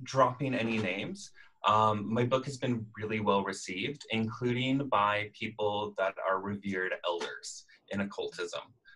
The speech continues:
Like, people who literally started things that we think of as Wicca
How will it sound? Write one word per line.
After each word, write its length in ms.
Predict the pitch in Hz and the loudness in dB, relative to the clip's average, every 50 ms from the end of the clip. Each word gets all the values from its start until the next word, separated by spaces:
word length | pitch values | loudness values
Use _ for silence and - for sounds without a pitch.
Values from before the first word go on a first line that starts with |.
| _ _ - | _ _ -2
Like, 280 | 110 107 107 107 - - | 0 0 0 0 -2 -4
people 360 | - 170 165 - 165 156 151 | -2 -2 0 2 2 2 2
who 160 | 147 147 139 | 2 2 2
literally 640 | 131 123 123 123 131 131 135 131 127 123 123 123 117 | 2 2 2 2 2 4 6 6 6 6 6 4 2
started 580 | 113 - - - 113 107 107 107 110 104 101 - - | 0 -2 2 4 6 8 8 6 6 2 0 -4 -4
things 480 | 104 104 104 101 101 101 101 101 101 - | -2 -2 0 0 0 0 0 -2 -2 0
that 200 | 107 98 - - | 0 0 0 -2
we 160 | 104 101 101 | -6 -8 -6
think 280 | - 101 98 98 98 | -4 -2 -2 0 2
of 220 | 95 90 90 90 87 - - 82 82 85 | 2 2 2 2 2 2 2 2 2 2
as 220 | 87 - - - _ - | -2 -6 -14 -18 _ 0
Wicca 360 | 139 156 143 - - - | 0 0 2 2 0 0